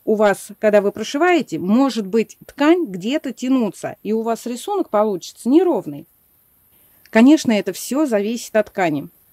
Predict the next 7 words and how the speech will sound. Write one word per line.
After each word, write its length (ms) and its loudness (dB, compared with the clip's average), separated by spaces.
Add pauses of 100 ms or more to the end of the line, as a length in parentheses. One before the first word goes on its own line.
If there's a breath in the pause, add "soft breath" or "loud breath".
(680 soft breath)
Не 80 2
хочу 320 0
рисковать, 460 2
поэтому 420 2
делаю 360 0
лишнюю 380 -2
работу. 440 -2